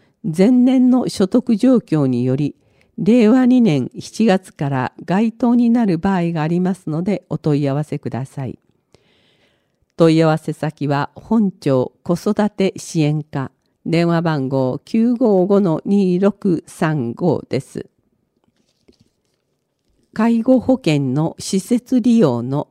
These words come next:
食費、移住費の軽減のご案内。介護保険施設、特別養護老人ホーム、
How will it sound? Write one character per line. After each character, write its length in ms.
食 420
費、 320
移 160
住 280
費 200
の 300
軽 240
減 320
の 120
ご 280
案 220
内。 240
介 220
護 140
保 140
険 300
施 140
設、 460
特 320
別 500
養 300
護 140
老 240
人 320
ホ 240
ー 20
ム、 220